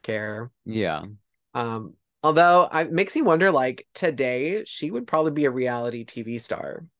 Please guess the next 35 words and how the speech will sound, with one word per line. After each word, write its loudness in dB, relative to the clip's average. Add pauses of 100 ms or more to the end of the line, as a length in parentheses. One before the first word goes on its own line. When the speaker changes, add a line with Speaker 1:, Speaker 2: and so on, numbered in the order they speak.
(240)
Speaker 2:
Oh, 0
like, 0 (540)
just -6 (380)
marry 0
her -2
to -10
a -4
rich -4
guy -4
and -6
she's -6
the -8
next, -8
uh, -2
housewife. -10 (360)
Speaker 1:
Oh 0
my 4
Speaker 2:
<laughs> -
Speaker 1:
gosh, 0 (200)
yes. -4 (580)
I 0
could 0
totally 0
see -6
her 0
throwing -2
a -2
glass 0
of -4
wine -4
in -4
Lisa -4
Renner's -8
face. -10
Speaker 2:
Yep. -6